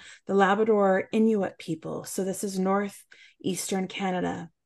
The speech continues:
So there's the particulars, right? So there's a particular address to this story. And as we've talked about, the earth opens its mouth to tell a story that is needed to be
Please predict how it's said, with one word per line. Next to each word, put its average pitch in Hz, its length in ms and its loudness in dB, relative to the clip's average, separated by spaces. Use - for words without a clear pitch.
So - 120 -10
there's 190 220 4
the - 60 4
particulars, 233 680 4
right? 175 240 0
So 214 100 -8
there's 220 140 0
a 247 40 0
particular 240 580 0
address 190 560 -4
to - 100 -16
this 160 160 -4
story. 170 680 -8
And 196 140 -2
as 185 340 2
we've 190 300 -2
talked 208 380 -4
about, 202 260 0
the 185 220 0
earth 208 360 4
opens 196 360 -2
its - 200 -10
mouth 196 540 0
to - 80 -12
tell 202 240 -4
a 196 80 0
story 202 560 -2
that 202 160 0
is 175 220 -4
needed 202 560 2
to 214 100 -4
be 185 280 -8